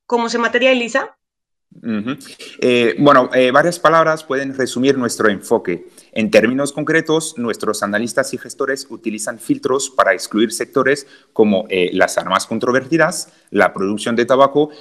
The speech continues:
Speaker 2: y también, eh, la producción de carbón térmico. Eso se aplica a nuestra gestión. Entonces, en primer lugar, tenemos exclusiones. Luego viene la calificación A S G. Más allá de los criterios,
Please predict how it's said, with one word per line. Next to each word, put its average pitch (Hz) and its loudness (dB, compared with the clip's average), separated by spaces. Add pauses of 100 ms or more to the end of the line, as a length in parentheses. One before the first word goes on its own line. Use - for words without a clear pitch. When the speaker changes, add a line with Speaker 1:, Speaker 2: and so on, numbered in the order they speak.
(160)
Speaker 2:
y 135 0
también, 143 0
eh, 110 2
la 104 2
producción 104 -4
de 117 0
carbón 107 2
térmico. 92 -4 (240)
Eso 131 -2
se 139 -2
aplica 127 0
a 101 -2
nuestra 101 -4
gestión. 151 -4 (180)
Entonces, 107 -6
en 104 -4
primer 110 2
lugar, 151 2
tenemos 123 -4
exclusiones. 95 -6 (520)
Luego 147 6
viene 165 2
la 107 2
calificación 107 -2
A 104 0
S 87 -4
G. - -10 (300)
Más - 2
allá 147 4
de 151 0
los 139 -2
criterios, 110 -2